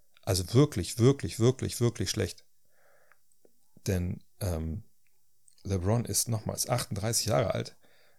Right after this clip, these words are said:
Wenn du den haben willst und der nach Hause kommen will, dann kann er als Free Agent irgendwann kommen für kleines Geld. Aber du tradest nicht mit Evan Mobley, einen der besten jungen Spieler, vielleicht den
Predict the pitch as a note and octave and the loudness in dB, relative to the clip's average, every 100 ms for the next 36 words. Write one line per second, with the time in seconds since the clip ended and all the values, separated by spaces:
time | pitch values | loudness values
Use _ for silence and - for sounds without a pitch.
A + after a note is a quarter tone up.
0 | - A#2 A#2 A2+ A2 A2+ G#2+ G#2+ F#2 B2 | -6 -2 0 0 2 4 4 4 6 4
1 | A2 G#2 A#2+ - G2 G#2+ F#2+ A#2 A#2+ - | 4 2 2 0 0 0 2 2 2 0
2 | F#2+ F2+ G2+ A2 F2+ G#2+ A2 G2+ F#2+ - | -2 0 0 0 -2 2 2 2 0 -2
3 | - A2 G#2 F#2+ F2 F2 F2 E2 - - | 0 0 0 -2 -2 -4 -6 -8 -6 -4
4 | F2 F2+ - - - _ _ - - - | 0 -2 -2 -8 -10 _ _ -20 -20 -20
5 | - - G2+ F2 - A2 G#2 - A2 - | -20 -4 -2 0 2 4 4 2 2 0
6 | - G#2+ G#2+ F#2+ F#2 A#2+ - F#2 F#2 F#2+ | -6 -4 0 0 2 2 2 0 2 0
7 | F2+ G2+ - G#2+ F#2+ A2 G2 - A#2+ G2 | 2 2 0 2 2 2 0 -2 0 2
8 | G2 - - - - - - - - - | 0 -6 -20 -20 -20 -20 -20 -20 -20 -20
9 | - - F#2+ F#2 - F#2+ F#2+ | -16 -4 -2 -2 -2 -2 -2